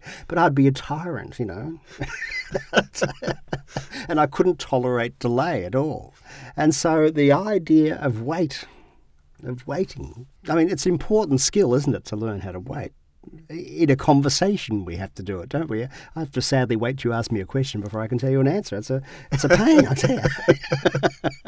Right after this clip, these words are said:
Um, but, yeah, and so if you, if you, and you probably had the experience of talking to people in conversation where they can't wait and you're being interrupted all the time, and, you know, so it's not, not very pleasant. But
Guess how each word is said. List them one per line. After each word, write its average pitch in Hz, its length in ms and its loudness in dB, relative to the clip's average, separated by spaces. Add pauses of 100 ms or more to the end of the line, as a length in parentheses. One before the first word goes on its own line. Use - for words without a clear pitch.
(880)
Um, 165 380 6 (320)
but, 170 140 0 (180)
yeah, 135 240 -14
and 156 160 0
so 143 140 4
if 139 100 2
you, 147 200 6
if 143 180 4
you, 151 80 0
and 139 240 4
you 139 140 4
probably 104 420 0
had 156 160 0
the 139 60 4
experience 107 520 -4
of 107 160 -8
talking 113 360 -6
to 107 100 -8
people 110 280 -4
in 107 200 -4 (120)
conversation 113 680 -2
where 104 140 -4
they 113 120 -4
can't 226 420 -8
wait 73 320 -6
and 107 120 -4
you're 120 180 -2 (100)
being 117 200 -2
interrupted 117 540 -2
all 110 160 -4
the 107 80 -6
time, 104 400 -8
and, 95 240 -14
you 117 80 -4
know, 78 100 -10
so 104 160 -10
it's 104 120 -12
not, 135 140 -10 (420)
not 104 160 -16
very 90 160 -14
pleasant. 104 400 -10 (380)
But 160 140 -8